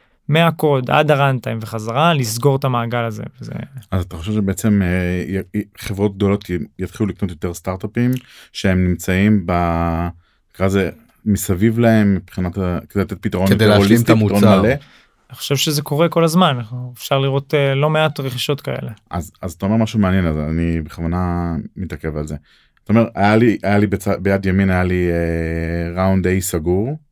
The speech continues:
Speaker 2: וביד שמאל היה לי חברה כמו אקו רוצה ל-, לרכוש אותי. אז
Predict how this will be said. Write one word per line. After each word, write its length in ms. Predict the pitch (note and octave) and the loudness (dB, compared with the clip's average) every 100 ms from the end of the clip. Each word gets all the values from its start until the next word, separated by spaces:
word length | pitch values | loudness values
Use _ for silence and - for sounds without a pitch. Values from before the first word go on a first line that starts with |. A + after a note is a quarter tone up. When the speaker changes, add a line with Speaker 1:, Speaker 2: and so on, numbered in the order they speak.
| _ _ _ _ _ _ _ - | _ _ _ _ _ _ _ -16
Speaker 2:
וביד 560 | E2+ E2+ D#2+ F2+ F#2 F#2+ | -6 -4 -2 0 0 0
שמאל 280 | G#2 G2+ | 0 2
היה 160 | F2+ F2+ | 2 0
לי 480 | F2+ F2+ F2 E2+ E2+ | 0 0 0 -2 -2
חברה 260 | F2 F2 F2 | -6 -6 -6
כמו 260 | - F#2 | -2 -2
אקו 180 | E2+ - | -2 -4
רוצה 380 | E2+ E2 E2+ F2 F2 E2+ E2+ E2 A2+ _ _ _ _ _ _ | -8 -6 -4 -2 -2 -2 -4 -6 -10 _ _ _ _ _ _
ל-, 80 | F2 - | -12 -4
לרכוש 460 | G2+ F2+ G2 E2 | -4 -2 -2 -2
אותי. 200 | D#2 - C#2 _ _ _ _ _ _ - | -6 -10 -12 _ _ _ _ _ _ -10
אז 360 | D#2+ D2+ D#2+ | -10 -10 -16